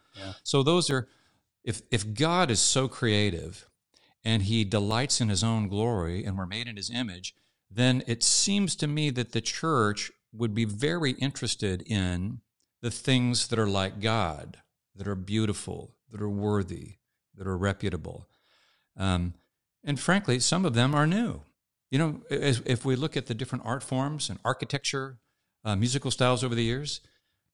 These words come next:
Speaker 2: uh, God has not left a particular musical notation. He's not, um, he did design the temple, but he didn't say all churches in the new covenant must be made in this cubic design with the holy. You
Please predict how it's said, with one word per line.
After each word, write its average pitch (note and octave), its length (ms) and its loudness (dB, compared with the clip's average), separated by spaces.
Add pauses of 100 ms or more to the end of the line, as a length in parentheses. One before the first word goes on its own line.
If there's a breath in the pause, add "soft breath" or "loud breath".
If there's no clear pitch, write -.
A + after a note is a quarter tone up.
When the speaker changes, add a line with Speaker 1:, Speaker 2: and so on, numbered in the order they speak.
(260)
Speaker 2:
uh, G#2+ 120 6
God A#2+ 260 6
has A#2 160 6
not A#2+ 300 4
left A#2 340 4
a G#2 60 2
particular G#2+ 500 0
musical G#2 380 2
notation. A#2+ 580 0 (300)
He's A#2 180 0
not, A2 260 0 (200)
um, F2+ 260 -2 (380 soft breath)
he - 180 0
did A#2+ 240 2
design A2 420 6
the G#2 60 2
temple, C3+ 320 0
but G2 160 0
he G#2+ 60 0
didn't A2 240 -2
say G#2+ 260 6
all A2 480 0
churches - 540 -2
in G#2+ 80 0
the G#2+ 80 0
new A#2+ 200 0
covenant A#2 440 -2
must A2+ 240 -2
be A#2 80 0
made A#2+ 320 2
in G#2 80 0
this A#2 160 0
cubic B2+ 420 -4
design A#2 400 0
with A2+ 100 -2
the G#2 80 -2
holy. A#2 200 0
You - 60 -8